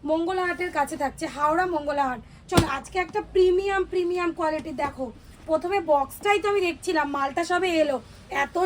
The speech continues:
সুন্দর প্রিমিয়াম কোয়ালিটির বক্স। আমি ভাবলাম, ঠিক আছে, চলো, কি মাল এসছে দেখা যাক, যে বক্সটাই এত ভালো। প্রথমে শাড়িটাই আগে খুলে দেখি। চলো, তোমাদের সাথে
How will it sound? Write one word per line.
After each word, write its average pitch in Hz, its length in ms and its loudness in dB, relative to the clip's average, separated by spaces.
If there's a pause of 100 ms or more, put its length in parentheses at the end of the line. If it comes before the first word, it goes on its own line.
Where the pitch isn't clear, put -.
সুন্দর 381 280 2 (100)
প্রিমিয়াম 349 440 2
কোয়ালিটির 381 460 4
বক্স। 349 200 4 (280)
আমি 330 180 4
ভাবলাম, 370 300 2
ঠিক 392 160 0
আছে, 392 120 0 (100)
চলো, 330 180 0 (140)
কি 330 100 -4 (100)
মাল 359 140 0 (100)
এসছে 330 180 -10 (100)
দেখা 302 240 -2
যাক, 320 120 -2 (340)
যে 320 60 -2 (140)
বক্সটাই 294 520 0 (100)
এত 339 120 -4 (180)
ভালো। 294 220 4 (520)
প্রথমে 370 380 2
শাড়িটাই 302 460 0
আগে 349 180 -2
খুলে 320 260 0
দেখি। 330 180 -2 (460)
চলো, 285 180 0 (260)
তোমাদের 381 400 2
সাথে 403 140 0